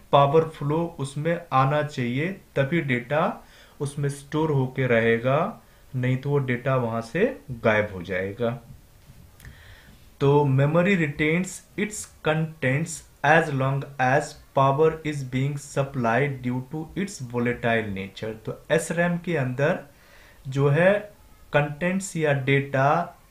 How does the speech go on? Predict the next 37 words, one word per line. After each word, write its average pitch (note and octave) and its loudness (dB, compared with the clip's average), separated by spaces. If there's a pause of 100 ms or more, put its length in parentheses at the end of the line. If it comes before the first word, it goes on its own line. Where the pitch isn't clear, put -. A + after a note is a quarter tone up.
(240)
तब E3+ 0
तक F3 2
ही E3 2
रहता B2+ 4 (100)
है D#3 0
जब C3 0
तक G3 0 (120)
उसके C#3+ -4
अंदर C#3+ 2 (180)
power C3 4
की F3 -6
supply C3 0 (200)
जा A#2+ 4
रही G#2 0
होती F#2+ -8
है। B2+ 0 (340)
इसका C#3+ -2
मतलब D#3+ -2
ये D3 0
है E3+ 0
कि E3+ -8 (120)
एसरैम C#3+ 0
जो C#3 -2
है D#3+ 2
उसका C#3+ -2
जो D3 -2
nature C3 -2
होता C3 -4
है E3+ 0
volatile C3 2
nature B2 -2
होता A2 -2
है। D#3+ 0 (420)
अगर D#3+ 4 (280)
power C#3 4
की E3 -6
supply C#3+ 0